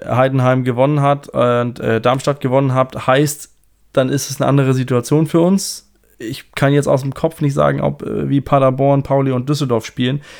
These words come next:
aber es, es könnte aus unserer Sicht dann auch den, den, den Schultern der Spielern sagen, gut, <laughs> Platz drei ist sicher, wir können es ein bisschen lockerer angehen.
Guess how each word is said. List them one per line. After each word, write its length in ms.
aber 240
es, 160
es 280
könnte 540
aus 240
unserer 480
Sicht 180
dann 100
auch 300
den, 400
den, 400
den 240
Schultern 380
der 80
Spielern 340
sagen, 260
gut, 280
<laughs> 80
Platz 240
drei 200
ist 200
sicher, 380
wir 80
können 180
es 120
ein 80
bisschen 240
lockerer 360
angehen. 520